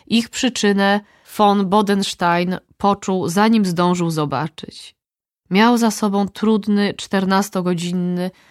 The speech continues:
dzień w pracy, nudne posiedzenie w komendzie głównej, znalezienie ludzkich szczątków w Ashbourne. Właściwie to szkieletu, co jego przełożona, znana z miłości do anglicyzmów, zaraz nazwała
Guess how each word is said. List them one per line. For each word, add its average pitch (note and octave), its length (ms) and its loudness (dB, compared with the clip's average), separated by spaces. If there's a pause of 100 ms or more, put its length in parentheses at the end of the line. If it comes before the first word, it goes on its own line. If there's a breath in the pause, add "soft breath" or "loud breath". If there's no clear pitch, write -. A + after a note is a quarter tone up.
(140 soft breath)
dzień F3 320 0
w - 100 -10
pracy, D#3 560 -6 (300)
nudne G#3 420 2
posiedzenie G3 580 -2
w - 40 -12
komendzie F#3 440 -2
głównej, D#3+ 500 -4
znalezienie F#3 580 0
ludzkich F#3+ 400 -6
szczątków F#3 460 -6
w - 200 -16
Ashbourne. E3 540 -6 (680)
Właściwie F3 380 -4
to D#3 380 -8 (100)
szkieletu, E3 840 -4 (500 soft breath)
co - 160 -6
jego F#3+ 200 -2
przełożona, F3 600 0
znana F#3+ 340 0
z F3+ 80 -2
miłości F3+ 440 0
do E3+ 320 -2
anglicyzmów, F3 1000 -2 (200 loud breath)
zaraz F#3+ 340 2
nazwała F#3 500 0